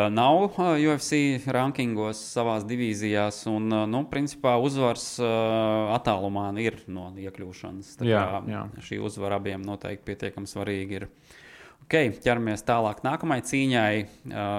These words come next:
Speaker 1: tātad Kailers Phillips pret, ā,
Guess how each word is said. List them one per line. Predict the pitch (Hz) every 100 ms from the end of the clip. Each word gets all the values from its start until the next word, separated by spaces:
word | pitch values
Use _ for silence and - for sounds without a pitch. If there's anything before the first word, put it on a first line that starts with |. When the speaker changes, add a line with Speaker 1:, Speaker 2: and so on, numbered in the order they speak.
| 98
Speaker 1:
tātad | 107 101 107 - 104 -
Kailers | 104 110 110 107
Phillips | - 147 175 - - - - _ - - - - _ _ -
pret, | 104 101 -
ā, | 107 101 101 101 98 101 98 101 98